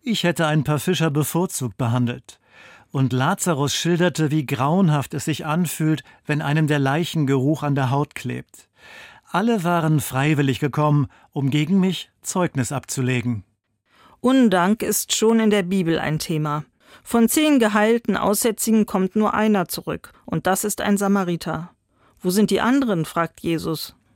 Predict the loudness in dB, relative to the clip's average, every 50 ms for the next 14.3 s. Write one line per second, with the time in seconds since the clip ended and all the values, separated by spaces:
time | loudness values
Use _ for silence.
0 | _ _ _ _ -4 -2 -2 0 0 -2 0 2 2 2 2 2 0 -2 -2 0
1 | 2 2 2 4 2 2 0 2 2 2 2 2 2 0 2 2 2 2 0 0
2 | 0 0 0 0 -2 0 2 2 2 2 0 0 0 0 0 0 0 0 0 -2
3 | -6 _ _ _ -6 -2 -2 0 0 0 0 -2 -2 -6 -14 -8 -6 -6 -4 -2
4 | 0 0 0 0 -2 -2 -2 -4 -2 0 0 0 2 2 2 0 0 -2 -8 _
5 | _ -6 -4 -4 0 2 2 4 4 4 2 2 0 0 0 -2 -2 -2 -4 -2
6 | 0 0 0 0 -2 -6 _ _ _ _ _ _ _ _ _ -20 -20 -10 -2 -2
7 | 0 2 2 0 0 -2 0 2 4 4 4 4 2 0 -2 0 0 2 2 2
8 | 0 0 0 0 0 2 2 2 2 2 2 0 0 -2 -2 -2 0 0 0 2
9 | 0 0 0 0 0 0 0 0 0 0 0 0 -2 -2 0 2 4 4 2 2
10 | 0 -4 -12 -6 -2 -2 0 2 2 0 0 0 -2 -2 0 0 0 0 0 -2
11 | -6 -8 -8 -10 -14 _ _ _ _ _ _ -8 -4 -2 2 2 4 4 4 2
12 | 2 0 2 2 2 2 2 0 -2 0 0 0 -2 -2 0 0 2 2 2 0
13 | 0 -2 -4 -2 -2 -2 0 0 0 0 0 -2 -4 -4 -4 -4 -4 -4 -2 -2
14 | -2 -4 -4 -6 -8